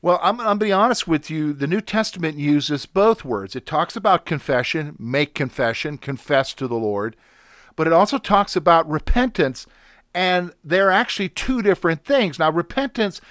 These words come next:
has an aspect of confession with it, but it goes beyond confession. So here's what I want you to see.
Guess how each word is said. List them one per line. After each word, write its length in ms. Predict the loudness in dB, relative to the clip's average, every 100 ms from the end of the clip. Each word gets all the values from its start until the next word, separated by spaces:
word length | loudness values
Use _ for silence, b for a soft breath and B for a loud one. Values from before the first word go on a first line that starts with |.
| B -6
has 360 | 0 2 2
an 120 | 0 0
aspect 600 | 0 0 0 -2 0 -2
of 140 | -2
confession 760 | -6 -4 0 0 -2 -6 -6
with 260 | -2 -2 4
it, 220 | 2 2 B B B
but 100 | -2
it 100 | 0
goes 240 | 2 2 2
beyond 680 | 0 2 2 4 4 2 -2
confession. 800 | -6 -4 0 0 -2 -6 -10 -14 B B
So 160 | -2 2
here's 240 | 2 2
what 140 | 2
I 40 | 2
want 240 | 2 -2
you 60 | -4
to 80 | -4
see. 380 | -2 0 0